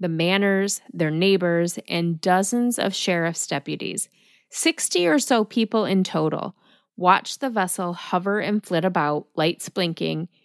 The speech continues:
At one point, the entire thing lit up with a yellowish glow.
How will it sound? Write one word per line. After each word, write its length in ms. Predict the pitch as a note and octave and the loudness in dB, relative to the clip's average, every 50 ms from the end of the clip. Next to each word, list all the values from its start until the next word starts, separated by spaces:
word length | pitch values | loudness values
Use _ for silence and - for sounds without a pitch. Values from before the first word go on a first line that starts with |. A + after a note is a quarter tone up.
| _ _ _ _ _ _ _ _ _ - | _ _ _ _ _ _ _ _ _ 0
At 140 | F#3+ E3 - | 0 2 2
one 200 | G3+ G#3 G#3+ A3+ | 4 2 2 2
point, 240 | - B3 A3+ - F#3 | 0 -2 -2 0 0
the 120 | G3 F#3+ | 0 0
entire 600 | F#3 F3 - - - - - A#3 A#3+ A#3 A#3 A3+ | 0 0 -2 -6 -4 -2 0 2 2 2 2 2
thing 500 | G3 - - G3+ D#3+ - - - - - - _ | 0 0 0 0 0 0 -2 -6 -12 -14 -14 _
lit 200 | - G3 F#3+ F3+ | -2 2 2 4
up 200 | E3+ D#3 - - | 4 2 0 -2
with 160 | - E3+ - E3+ | -8 -6 -4 -4
a 40 | |
yellowish 640 | D#3+ D#3 D3+ D#3 D3+ D#3+ E3+ E3 E3 D#3+ E3 - - - | -4 -2 0 0 0 2 2 2 2 2 0 -2 -6 -8
glow. 460 | - E3+ D#3+ C#3+ - - - F#3 | -6 -4 -2 -2 -2 -4 -6 -10